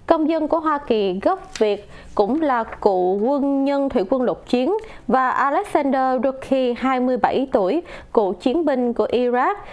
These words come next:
đã gia nhập đội quân ngoại quốc tình nguyện chiến đấu chống Nga tại Ukraine. Và trong khi đó thì Nga cũng đã bắt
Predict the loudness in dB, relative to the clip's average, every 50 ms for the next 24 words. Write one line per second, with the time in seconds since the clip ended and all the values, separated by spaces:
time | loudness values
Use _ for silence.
0 | -12 -2 0 0 0 2 2 0 0 2 0 0 0 0 -2 -2 -2 0 0 2
1 | 0 0 0 0 0 0 0 0 0 -2 -2 -4 -8 -14 -20 -20 -16 -14 -12 -12
2 | -12 -14 -8 -4 -2 0 0 0 0 0 -2 -4 -4 -4 -2 -2 0 0 0 0
3 | 0 0 0 0 0 0 2 2 0 0 0 -2 0 0 0 0 0 0 0 0
4 | 0 0 0 0 -2 0 0 0 0 2 0 -2 -2 0 0 -2 0 0 0 0
5 | 0 0 -2 -4 -8 -14 -20 -20 -20 -20 -20 -20 -20 -20 -4 -2 0 2 2 0
6 | 0 0 0 0 0 0 0 -2 0 0 0 0 0 0 -2 -2 0 0 0 0
7 | 0 0 -2 -4 -8 -16 -18 -20 -12 -4 -2 0 0 0 0 0 0 0 0 2
8 | 0 0 0 0 -2 -4